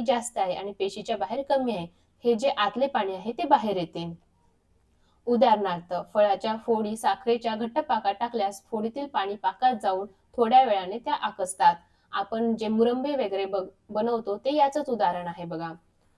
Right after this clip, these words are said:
अतिपरासारी द्रावणात ठेवल्याने प्राणी पेशी किंवा वनस्पती पेशीतील पाणी बहिपरासरण म्हणजे एक्झोस्मॉसिस प्रक्रियेमुळे बाहेर पडते आणि पेशीद्रव्य सायटोप्लाझ्म आकसते.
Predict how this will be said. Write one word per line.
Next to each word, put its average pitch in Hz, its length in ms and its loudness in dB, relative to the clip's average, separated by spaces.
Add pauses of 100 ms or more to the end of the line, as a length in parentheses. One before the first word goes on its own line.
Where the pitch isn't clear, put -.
(200)
अतिपरासारी 240 800 0
द्रावणात 190 420 -4
ठेवल्याने 196 500 -2
प्राणी 208 380 -2
पेशी 226 320 -4
किंवा 190 280 0
वनस्पती 226 580 -4
पेशीतील 196 500 -4
पाणी 226 380 -4 (320)
बहिपरासरण 214 840 -2
म्हणजे 180 240 -8
एक्झोस्मॉसिस 233 880 -4 (260)
प्रक्रियेमुळे 226 960 -2
बाहेर 220 340 -2
पडते 196 320 -2
आणि 202 220 -6
पेशीद्रव्य 226 640 -2
सायटोप्लाझ्म 240 840 -4
आकसते. 185 580 -6